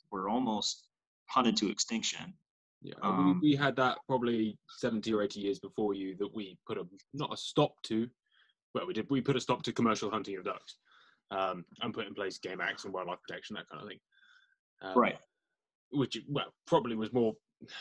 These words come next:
Speaker 2: was gonna say was for the pr-, was for the preservation of, of wildfowl, which is no bad thing.
Speaker 1: Yep. Yep,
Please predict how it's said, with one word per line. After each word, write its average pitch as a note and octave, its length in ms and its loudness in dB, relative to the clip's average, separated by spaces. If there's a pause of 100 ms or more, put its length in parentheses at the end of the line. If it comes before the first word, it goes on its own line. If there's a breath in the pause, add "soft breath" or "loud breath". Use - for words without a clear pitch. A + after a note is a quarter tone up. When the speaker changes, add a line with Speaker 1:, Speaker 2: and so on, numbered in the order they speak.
(480 loud breath)
Speaker 2:
was - 80 -20
gonna G2 120 -10
say G#2 200 -2
was G2+ 240 -2 (400)
for C3 80 0
the A#2 60 -4
pr-, D3 120 -2 (160)
was D#3 200 8
for D#3+ 100 4
the D3 60 2
preservation C#3+ 540 4 (140)
of, G#2 240 -2
of G#2 220 -6
wildfowl, F#2 340 -6 (280)
which A2+ 120 -8
is - 320 -6
no D3+ 160 -2
bad C3+ 180 2
thing. A2 100 6
Speaker 1:
Yep. - 40 -8 (1200 soft breath)
Yep, A#2+ 160 8